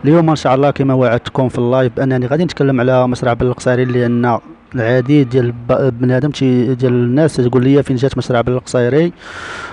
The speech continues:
واليوم ان شاء الله غادي نعرفكم مدينه مشروع بن القصيري، وغادي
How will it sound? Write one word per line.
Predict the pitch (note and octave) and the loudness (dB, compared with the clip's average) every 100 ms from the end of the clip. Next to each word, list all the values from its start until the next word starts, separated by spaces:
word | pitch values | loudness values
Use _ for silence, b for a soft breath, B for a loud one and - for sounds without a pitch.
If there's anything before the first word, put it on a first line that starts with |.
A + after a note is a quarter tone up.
| B | B
واليوم | C#3+ D#3+ F#3 F3+ | 4 4 4 2
ان | |
شاء | C#3 C#3 C#3 | 2 0 2
الله | C#3+ D#3 D3+ B2+ | 2 4 2 2
غادي | A#2+ C3+ C#3+ | 0 0 0
نعرفكم | B2+ A#2 C3+ C3+ - C3 | -2 0 -2 -2 -2 0
مدينه | C3 C3+ B2+ | 0 0 0
مشروع | B2 - A2+ | -4 -2 -2
بن | A#2+ | -2
القصيري، | B2 - C3 C3 D#3 F#3 B B B B B | -4 -2 0 2 2 -2 B B B B B
وغادي | D3 D3 D3+ C#3+ C#3 C#3+ | -2 2 2 2 2 0